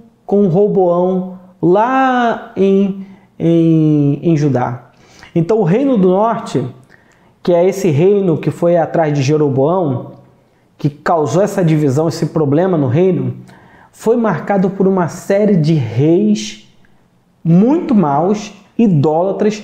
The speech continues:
terríveis. Lá no norte, então norte de Israel e sul de Israel, parte de cima e parte de baixo.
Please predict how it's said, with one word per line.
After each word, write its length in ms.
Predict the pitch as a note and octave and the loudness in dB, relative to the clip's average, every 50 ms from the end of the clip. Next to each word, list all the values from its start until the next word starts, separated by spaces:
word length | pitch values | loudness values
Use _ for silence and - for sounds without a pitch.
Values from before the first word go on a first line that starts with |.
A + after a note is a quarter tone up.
| - - - - _ _ _ _ | -18 -20 -20 -20 _ _ _ _
terríveis. 880 | B3 B3 F#3+ C#3+ F#3+ A#3 A#3+ F#3 C#3+ - - - - - - - _ _ _ _ _ _ _ _ _ - - - - - - - _ _ - | 0 0 2 2 2 2 2 0 0 -4 -8 -8 -12 -16 -18 -20 _ _ _ _ _ _ _ _ _ -20 -20 -20 -20 -20 -20 -20 _ _ 0
Lá 320 | E3+ F#3 G#3+ B3 C#4+ F4 | 2 2 2 2 2 0
no 160 | D#4+ C#4 A#3 | 0 2 2
norte, 540 | F#3 D#3+ E3 G3 G#3+ F#3 - - - - C3+ B2 B2 - - - | 2 2 2 0 0 -2 -4 -8 -6 -4 -4 -4 -4 -8 -10 -6
então 180 | - E3+ F3 | -2 0 0
norte 340 | D#3+ D#3+ F3 A3+ A#3 - A#3 | 2 0 0 -2 -2 -2 0
de 80 | G3 G3 | 0 2
Israel 640 | E3+ F3+ F3+ E3 D#3 E3+ G3 G#3+ A3 A3+ - - - | 2 0 0 2 2 2 0 0 -2 -4 -6 -4 -4
e 60 | G3 | -4
sul 260 | - - - G3+ G3+ F#3+ | -2 -2 -2 0 2 2
de 80 | F3+ | 2
Israel, 420 | E3 D#3+ F3+ F3 D#3+ C3+ A#2+ B2 - | 2 2 2 0 0 0 -2 -4 -4
parte 200 | - C#3+ C3+ - | -4 -6 -2 -2
de 80 | F3 D#3 | -4 -2
cima 200 | - A3+ A3 G#3+ | -2 -2 -2 -2
e 40 | |
parte 180 | A3 G3+ F3 - | -2 -4 -4 -2
de 60 | F3 | -2
baixo. 300 | - B2 B2 B2 - - | -2 -2 -2 -4 -8 -12